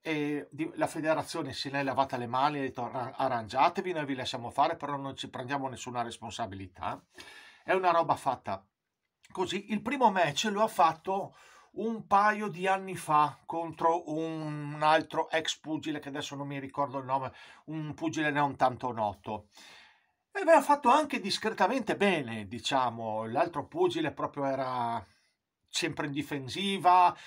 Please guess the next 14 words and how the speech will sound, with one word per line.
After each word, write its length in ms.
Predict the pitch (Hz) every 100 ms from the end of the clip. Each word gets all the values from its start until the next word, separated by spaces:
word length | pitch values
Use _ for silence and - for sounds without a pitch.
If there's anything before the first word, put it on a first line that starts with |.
| -
si 100 | -
è 60 | 156
tenuto 340 | 160 165 170
lì 140 | 151
e 80 | 165
Mike 260 | 151 165 -
Tyson 520 | 156 156 143 156 156 _ _ _ _ _ _ _ _ - _
si 160 | -
vede 180 | 196 214
che 100 | 202
aveva 220 | 196 202
ancora 300 | 180 190 202
l'ultima 420 | 175 196 196 175 170
scintilla, 880 | - 175 147 185 165 135 120 110